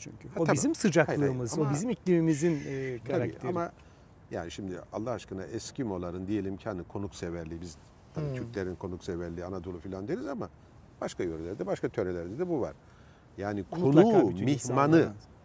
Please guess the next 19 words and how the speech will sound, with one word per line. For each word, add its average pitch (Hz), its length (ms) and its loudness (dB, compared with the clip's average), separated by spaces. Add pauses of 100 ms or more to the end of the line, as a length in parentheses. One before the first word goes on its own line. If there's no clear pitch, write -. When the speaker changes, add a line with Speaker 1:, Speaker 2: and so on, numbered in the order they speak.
(220)
Speaker 2:
misafiri, 117 680 -2
konuğu, 123 680 2
mihmanı 95 480 -4 (520)
baş 151 240 -2
tacı 98 340 -4
etmek 98 380 -8 (100)
başka, 214 380 -6 (680)
onu 120 220 -4
dost 170 260 0
makamında 104 920 -2 (540)
tutmak 120 340 -4
Speaker 3:
Evet. 117 140 -8
Speaker 2:
başka. - 360 -12
Speaker 3:
Hmm. 117 80 -12 (560)
Speaker 2:
Dost 160 220 2
makamına 123 800 0
yaraşır 117 640 -2
bir 107 120 -2
muameleye, 107 720 -2